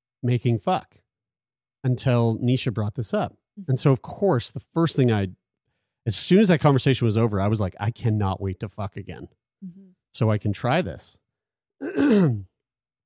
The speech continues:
Speaker 1: Well, I did it, and I tried it. And it was like,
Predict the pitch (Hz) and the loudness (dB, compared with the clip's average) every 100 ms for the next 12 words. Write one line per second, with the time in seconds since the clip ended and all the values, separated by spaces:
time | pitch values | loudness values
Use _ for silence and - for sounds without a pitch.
0 | _ _ 110 113 113 160 - _ - 120 | _ _ -6 0 0 0 -4 _ -8 -4
1 | 117 107 139 165 90 131 - _ _ _ | -4 -2 0 0 -2 -8 -12 _ _ _
2 | _ _ _ _ - 117 113 - 127 170 | _ _ _ _ -6 -2 -2 -2 -2 0
3 | 135 78 - _ _ _ _ _ _ _ | -2 -6 -16 _ _ _ _ _ _ _
4 | _ _ _ _ _ _ _ _ _ - | _ _ _ _ _ _ _ _ _ -2
5 | 147 151 - 214 165 180 165 135 - | 0 2 2 0 2 2 2 0 -8